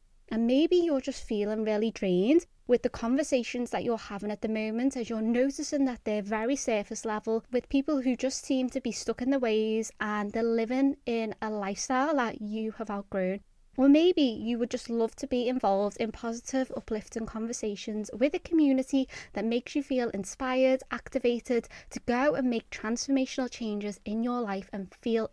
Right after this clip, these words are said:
even more confident in yourself. If that all sounds like your type of vibe, The Future is Feminine is the event for you.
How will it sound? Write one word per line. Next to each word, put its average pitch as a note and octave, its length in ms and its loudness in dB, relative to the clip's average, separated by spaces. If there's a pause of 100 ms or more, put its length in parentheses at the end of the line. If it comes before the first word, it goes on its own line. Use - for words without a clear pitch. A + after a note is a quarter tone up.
even C#4+ 460 2
more A#3+ 180 2
confident G#3+ 720 -6
in G#3+ 180 -2
yourself. G3+ 560 -4 (220)
If - 160 -2
that B3+ 220 2
all D#4+ 120 2
sounds A3 380 -4
like C4+ 160 0
your A3 240 -2
type A3 260 -6
of A3 60 -10
vibe, G#3+ 440 0 (180)
The A3+ 80 -4
Future A#3+ 360 -2
is C4+ 160 0
Feminine G#3+ 540 -4
is C#4 200 4
the D4+ 180 2
event G#3+ 400 -2 (180)
for G#3+ 320 0 (100)
you. G#3 280 0